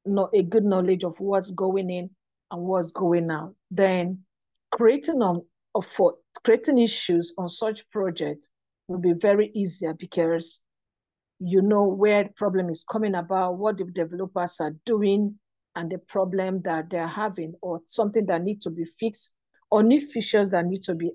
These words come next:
added. So it's easier for you to create, uh, a, uh, an issue for that particular project. So we encourage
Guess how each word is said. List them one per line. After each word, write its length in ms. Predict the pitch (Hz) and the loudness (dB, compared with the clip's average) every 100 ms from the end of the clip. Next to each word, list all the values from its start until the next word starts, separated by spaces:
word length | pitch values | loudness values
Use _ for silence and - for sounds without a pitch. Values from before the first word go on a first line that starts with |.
| - | 0
added. 400 | 208 190 175 165 | 2 2 -2 -6
So 400 | - - 175 165 _ _ _ | -8 -2 -2 -4 _ _ _
it's 160 | 175 202 | -8 -6
easier 240 | 196 233 | 0 0
for 160 | 233 180 | 0 -2
you 160 | 185 190 | -2 -6
to 100 | 190 | -10
create, 580 | - - 175 175 190 - - _ _ _ _ _ _ _ _ | -8 -6 -2 -2 -2 -8 -18 _ _ _ _ _ _ _ _
uh, 300 | 208 170 151 185 - _ _ _ _ 214 | -2 -2 -6 -12 -18 _ _ _ _ -4
a, 60 | 208 - - 190 | -4 -10 -2 0
uh, 240 | 165 151 156 - | 0 -4 -8 -2
an 180 | 180 | 2
issue 280 | 196 202 190 | 2 2 2
for 240 | 190 165 151 | 2 0 0
that 320 | 165 175 - _ _ _ - | 0 0 -4 _ _ _ -10
particular 400 | 170 - 185 180 | -10 -2 0 0
project. 420 | 185 180 165 165 | 0 0 4 2
So 480 | - - 226 180 - _ | 2 4 4 4 0 _
we 200 | 208 202 | 2 2
encourage 580 | 208 - 254 262 254 | 0 2 4 4 2